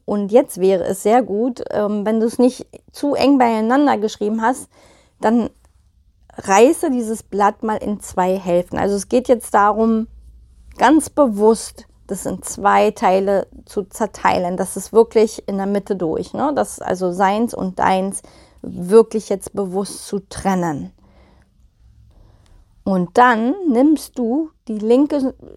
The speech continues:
Seite, quasi linke Spalte in deiner Hand, also seinen Anteil, und sage laut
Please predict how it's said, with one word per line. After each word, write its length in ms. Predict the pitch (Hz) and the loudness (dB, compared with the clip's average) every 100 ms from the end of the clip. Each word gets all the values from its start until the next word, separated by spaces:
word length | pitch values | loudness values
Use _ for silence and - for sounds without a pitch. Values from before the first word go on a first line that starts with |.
| - - - | -16 -12 -10
Seite, 640 | - 165 180 196 202 247 | -8 -6 2 4 4 0
quasi 320 | 233 214 247 | 0 2 2
linke 240 | 233 226 247 | 0 -4 -6
Spalte 500 | - - 220 220 - | -6 2 2 4 2
in 240 | 214 233 | 0 0
deiner 380 | 262 214 185 190 | 0 0 -4 -6
Hand, 440 | 185 226 415 - - _ _ | -4 -4 -6 -12 -20 _ _
also 260 | 165 156 | -10 -8
seinen 380 | 156 170 240 285 | -4 0 0 0
Anteil, 560 | 262 240 226 202 - 370 - _ | 0 0 0 -2 -2 -6 -10 _
und 260 | - 214 190 | 0 0 4
sage 440 | 226 208 214 233 269 349 | 6 6 6 2 -2 0
laut 640 | 240 196 202 190 220 254 | 0 0 2 4 4 2